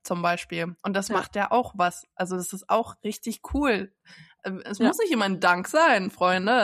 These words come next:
Speaker 1: Es kann nur auch mal
Speaker 2: So.
Speaker 1: einfach mal richtig geiler
Speaker 2: <laughs>
Speaker 1: Schachzug sein auf dem Court.
Speaker 2: Ja.
Speaker 1: Das macht Spaß.
Speaker 2: Genau, ich finde auch. Ich finde, man muss sich natürlich
Speaker 1: Cool.
Speaker 2: drauf einlassen,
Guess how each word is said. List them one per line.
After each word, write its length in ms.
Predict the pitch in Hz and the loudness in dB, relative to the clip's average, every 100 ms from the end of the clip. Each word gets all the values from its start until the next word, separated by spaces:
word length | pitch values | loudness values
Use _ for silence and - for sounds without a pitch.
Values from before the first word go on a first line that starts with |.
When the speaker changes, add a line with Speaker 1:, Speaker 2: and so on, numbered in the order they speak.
| 175 | 2
Speaker 1:
Es 100 | 196 | -2
kann 180 | 214 233 | -2 2
nur 140 | 220 | 2
auch 120 | 208 | 2
mal 100 | 220 202 | 4 4
Speaker 2:
So. 60 | 220 | 4
Speaker 1:
einfach 100 | 226 | 4
mal 160 | 208 | 2
richtig 360 | 196 247 247 247 | 0 0 -2 2
geiler 260 | 214 214 240 | 4 6 4
Speaker 2:
<laughs> 320 | - 453 - | 4 0 0
Speaker 1:
Schachzug 320 | - 185 - | -4 -4 -4
sein 320 | - 160 165 | -2 0 0
auf 200 | - 175 | -2 -4
dem 120 | - 180 | -6 -6
Court. 480 | - 165 165 175 | -2 0 0 0
Speaker 2:
Ja. 380 | 233 302 185 214 226 | 4 4 4 0 -6
Speaker 1:
Das 140 | 233 | -4
macht 260 | 233 339 - | 0 0 -2
Spaß. 420 | - - 466 240 | -2 2 4 2
Speaker 2:
Genau, 360 | 214 202 180 180 | 2 2 2 0
ich 120 | 202 | -4
finde 280 | - 220 196 | -2 2 6
auch. 200 | 175 175 | 6 4
Ich 140 | 185 - | 2 2
finde, 160 | 233 | 4
man 100 | 220 | 4
muss 100 | 214 - | 2 2
sich 60 | |
natürlich 260 | 262 269 202 | 2 4 2
Speaker 1:
Cool. 40 | |
Speaker 2:
drauf 140 | 180 - | 2 2
einlassen, 680 | 190 226 226 - 233 240 | 2 4 2 0 0 0